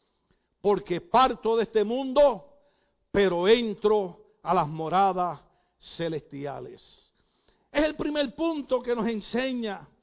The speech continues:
que nos enseña David. La oración. El otro punto que ya lo mencionamos es que él iba a orar de mañana.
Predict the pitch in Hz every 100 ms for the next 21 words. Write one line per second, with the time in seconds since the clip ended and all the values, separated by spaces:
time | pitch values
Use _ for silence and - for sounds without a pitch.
0 | _ _ - 247 233 220 220 - 254 262
1 | 233 214 196 185 170 147 _ _ _ _
2 | _ _ _ _ _ _ _ _ _ 285
3 | 262 240 233 - 220 247 254 208 156 _
4 | _ _ _ _ _ _ _ _ _ -
5 | 262 269 302 269 311 302 277 247 254 269
6 | 277 277 254 - 254 269 277 262 233 180
7 | _ _ _ _ - 285 - 294 294 294
8 | 277 269 330 349 247 226 196 185 175 165
9 | 139